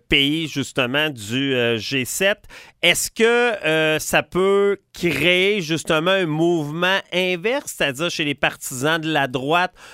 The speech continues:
qu'on, euh, retourne plus centriste en raison, justement, de cet écart-là avec la justice ?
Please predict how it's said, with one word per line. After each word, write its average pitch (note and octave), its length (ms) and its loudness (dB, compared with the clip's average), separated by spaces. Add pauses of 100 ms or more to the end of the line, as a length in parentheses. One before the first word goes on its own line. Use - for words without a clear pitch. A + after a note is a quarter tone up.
(180)
qu'on, D#3 420 4
euh, C3+ 120 4
retourne D3 580 0
plus E3 300 -2
centriste E3+ 880 -2
en C#3 180 0
raison, D3 540 0
justement, F3+ 400 -4
de G#3+ 80 -6
cet D#3+ 260 -6
écart-là D#3+ 380 -2
avec F3+ 180 -8
la D3+ 80 -4
justice ? C#3 540 -12